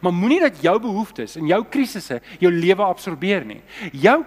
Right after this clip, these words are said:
krisis is dalk net wat die Here nodig het om jou te kry waar jy nodig het om te wees, sodat die Here jou kan posisioneer om gebruik te word.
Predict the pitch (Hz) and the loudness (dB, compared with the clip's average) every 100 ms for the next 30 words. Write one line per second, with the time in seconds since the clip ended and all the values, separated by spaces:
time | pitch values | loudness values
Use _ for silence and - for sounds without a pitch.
0 | - 370 330 214 202 170 202 240 175 170 | -2 0 0 -6 -10 -4 0 0 -2 0
1 | 262 277 254 247 208 226 185 214 240 165 | 0 0 -2 0 -2 -2 -2 0 -2 -2
2 | 139 - - - 180 214 370 - 320 240 | -8 -10 -10 -4 2 2 2 -2 -6 -2
3 | 208 185 165 185 180 160 170 277 427 320 | 0 0 0 -2 0 -2 0 2 2 0
4 | 226 180 156 131 131 - - - - 220 | -8 -6 -4 -4 -4 -6 -20 -14 -4 -2
5 | 196 185 185 214 180 170 185 190 156 160 | -2 0 0 2 -2 -2 -6 -8 -8 -8
6 | 160 151 151 135 - - 135 131 107 113 | -2 -2 -2 -8 -12 -8 -4 -4 -6 -12
7 | 95 101 | -18 -20